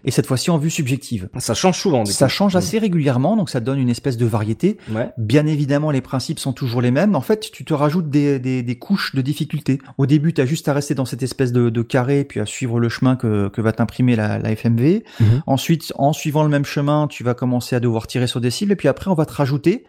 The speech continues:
Speaker 1: du tir, et en plus de l'évitement, quand tu vas passer dans une zone, par exemple, euh, avec des astéroïdes.
Speaker 2: Ah, c'est pas mal, ça, c'est progressif.
Speaker 1: C'est, c'est progressif, c'est pas mal pensé. En fait, je me rends compte maintenant que je réanalyse le jeu a posteriori.
Speaker 2: Mhm.
Speaker 1: C'est pas du tout des choses dont je m'étais rendu compte quand, quand, quand j'y ai joué à l'époque.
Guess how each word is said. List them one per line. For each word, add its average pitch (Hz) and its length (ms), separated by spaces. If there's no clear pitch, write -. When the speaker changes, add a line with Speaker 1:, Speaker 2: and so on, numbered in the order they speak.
Speaker 1:
du 165 120
tir, 196 360
et 151 80
en 143 100
plus 190 260
de 160 80
l'évitement, 147 500
quand 156 100
tu 127 140
vas 127 80
passer 127 260
dans 131 120
une 120 180
zone, 131 260
par 113 200
exemple, 117 460
euh, 110 440
avec 107 240
des 117 100
astéroïdes. 107 420
Speaker 2:
Ah, - 140
c'est - 240
pas 135 140
mal, 170 240
ça, 117 180
c'est - 120
progressif. 123 440
Speaker 1:
C'est, 127 320
c'est - 220
progressif, 170 500
c'est - 240
pas 147 120
mal 160 180
pensé. 160 360
En 135 60
fait, 214 200
je 143 80
me 143 80
rends 143 120
compte - 280
maintenant 147 240
que 139 120
je 113 120
réanalyse 127 500
le 123 80
jeu 123 160
a 131 60
posteriori. 117 680
Speaker 2:
Mhm. 135 220
Speaker 1:
C'est - 180
pas 127 100
du 120 100
tout 160 120
des 135 80
choses 151 200
dont 123 80
je 110 80
m'étais 113 180
rendu 110 300
compte 147 220
quand, 104 420
quand, 110 240
quand 117 180
j'y 110 140
ai 117 40
joué 113 200
à - 20
l'époque. 107 400